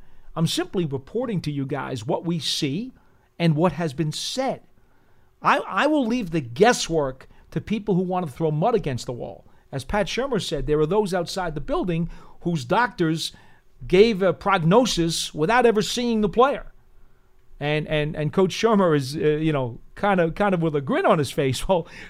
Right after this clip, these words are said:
those doctors aren't our doctors. Our doctors know what the situation is.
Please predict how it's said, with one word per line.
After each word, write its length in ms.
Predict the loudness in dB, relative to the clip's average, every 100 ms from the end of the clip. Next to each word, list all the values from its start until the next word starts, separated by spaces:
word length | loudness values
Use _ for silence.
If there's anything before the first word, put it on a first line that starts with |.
| 0
those 240 | 4 4
doctors 400 | 4 2 4 4
aren't 200 | 6 8
our 140 | 8 8
doctors. 640 | 6 2 2 -2 -4 -10 -4 -2 2
Our 160 | 2
doctors 540 | 4 6 6 6 0 4
know 140 | 6
what 180 | 6 6
the 60 |
situation 680 | 4 2 2 6 6 4 -4
is. 260 | -4 -8